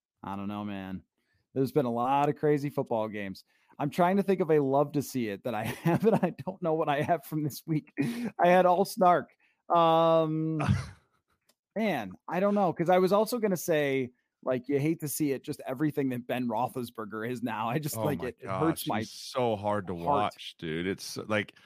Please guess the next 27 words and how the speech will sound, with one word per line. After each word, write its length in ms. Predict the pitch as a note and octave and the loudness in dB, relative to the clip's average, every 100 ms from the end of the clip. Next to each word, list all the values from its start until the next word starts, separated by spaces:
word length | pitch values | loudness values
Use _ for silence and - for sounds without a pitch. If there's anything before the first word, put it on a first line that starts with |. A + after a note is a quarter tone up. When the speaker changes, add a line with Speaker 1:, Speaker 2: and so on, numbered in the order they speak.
| _ _ _ - | _ _ _ 0
Speaker 2:
literally 380 | B2+ G3 G#3 E3 | 6 8 8 6
you 120 | F3+ | 6
watch 320 | C#3+ C#3+ - | 4 2 2
him 200 | D#3+ A#2 | 2 4
run 440 | G#2 G#2 B2+ D3+ - | 4 4 2 0 -2
and 100 | B2+ | -2
you're 100 | A#2+ | -2
just 140 | G#2+ | -4
like, 220 | G#2+ G2 - | -8 -8 -12
"Ah, 380 | C3+ C#3 C3 A2 _ _ _ | -14 -12 -12 -16 _ _ _
go 120 | - C3 | -14 -10
down. 520 | C#3 C#3+ C#3 C3 G#2+ _ _ _ - | -8 -6 -6 -8 -10 _ _ _ -6
Like, 140 | C3 | -4
just 200 | E3+ D3 | -2 -4
fall 260 | - D#3 D3+ | 0 0 2
down. 460 | C#3+ D3+ D3 B2 | 0 0 0 -2
Speaker 1:
Right. 240 | A#2 A2+ - - | -4 -6 -8 -6
Stop 200 | F3 D3 | -2 2
Speaker 2:
Fall 80 | F3+ | 4
Speaker 1:
trying 140 | F3+ | 4
to 40 | D#3+ | 4
Speaker 2:
down." 80 | |
Speaker 1:
move. 360 | E3 D#3+ C3+ - _ - | 6 6 2 -8 _ -12
Speaker 2:
Yeah, 300 | C3 A#2+ A2+ - | -6 -4 -6 -8
it's 180 | B2+ - | -16 -14
so 240 | - B1 | -12 -12
bad. 360 | - A#1 A#1+ | -12 -12 -12